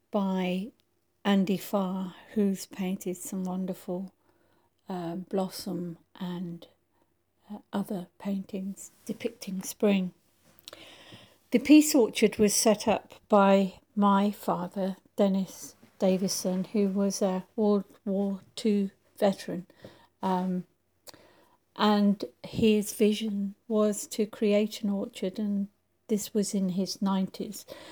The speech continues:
and that was for, uh, future generations to enjoy. So his legacy is really important to me, um, and to many others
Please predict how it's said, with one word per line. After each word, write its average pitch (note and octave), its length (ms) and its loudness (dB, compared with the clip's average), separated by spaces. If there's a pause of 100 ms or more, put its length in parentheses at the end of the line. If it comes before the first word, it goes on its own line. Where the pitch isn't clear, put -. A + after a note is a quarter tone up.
(280)
and G#3+ 220 2
that G#3+ 160 -4
was G3+ 180 0
for, G#3 600 2 (180)
uh, G3+ 300 -2
future G#3+ 440 -4
generations G3 840 -4
to G#3 140 -4
enjoy. G3 600 -4 (1400)
So A#3+ 240 6
his A#3+ 320 4
legacy A#3 600 4
is F#3 160 -4
really G3 320 4
important F#3+ 1080 -4
to - 140 -4
me, F#3+ 440 -2 (180)
um, G3 520 0 (140)
and G3 520 0
to A3 120 -4
many G3 340 2
others G3+ 460 0